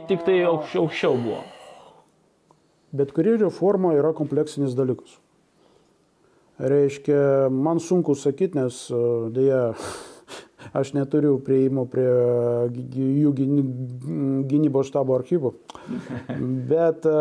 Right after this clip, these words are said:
Speaker 2: galiu teigti, jeigu, nu, pažiūrim, reiškia, kaip vystėsi operacijos. Didesnį vaidmenį pradėjo vaidinti,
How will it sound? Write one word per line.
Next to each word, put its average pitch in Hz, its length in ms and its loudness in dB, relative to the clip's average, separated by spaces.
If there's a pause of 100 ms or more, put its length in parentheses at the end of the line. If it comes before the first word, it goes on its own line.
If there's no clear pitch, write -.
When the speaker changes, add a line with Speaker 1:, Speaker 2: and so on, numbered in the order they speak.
Speaker 2:
galiu 156 380 2
teigti, 196 480 0
jeigu, 180 220 2
nu, 214 100 0
pažiūrim, 208 560 2
reiškia, 175 540 2
kaip 175 320 2
vystėsi 151 400 0
operacijos. 131 560 -2 (560)
Didesnį 180 760 0
vaidmenį 160 560 2
pradėjo 143 480 2
vaidinti, 139 640 0